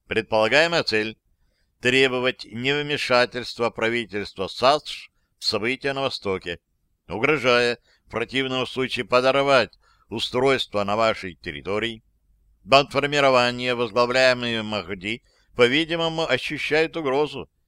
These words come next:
от отправленных вами к нашим берегам авианосцев и десантных судов и делают все, чтобы высадка не состоялась.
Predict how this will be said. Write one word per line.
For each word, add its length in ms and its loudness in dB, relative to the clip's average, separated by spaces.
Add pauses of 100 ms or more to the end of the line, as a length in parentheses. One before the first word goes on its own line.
(360)
от 200 2
отправленных 840 0
вами 360 2
к 100 -14
нашим 340 -4
берегам 580 -2
авианосцев 800 -2 (400)
и 100 -8
десантных 560 -2
судов 420 -4 (580)
и 220 4
делают 520 0
все, 320 -2
чтобы 320 -2
высадка 560 -2
не 240 -4
состоялась. 1120 -4